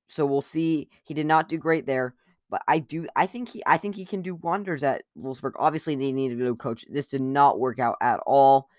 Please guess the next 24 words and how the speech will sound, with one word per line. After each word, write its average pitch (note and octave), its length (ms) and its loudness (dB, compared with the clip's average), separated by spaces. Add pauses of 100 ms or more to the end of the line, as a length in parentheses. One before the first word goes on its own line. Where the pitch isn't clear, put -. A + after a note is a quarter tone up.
(300)
this C3 180 -4
season. C3+ 300 -4
It C3+ 120 0
was A#2+ 160 -4
not C3+ 300 2
a B2 40 -2
good G#2+ 240 -10
season A2 320 -12
for - 140 -20
them. G2 320 -12 (420)
But, B2+ 300 4 (1600)
I B2+ 100 0
mean, C#3 220 2
at C3+ 160 0
least, D#3+ 500 -2 (840)
at A2+ 180 -2
least - 380 -6
they're C3+ 220 0
s-, - 360 -8
uh, C3 300 4
still D#3 260 0
in E3 60 0
the D#3+ 120 0
Bundesliga, C#3+ 640 0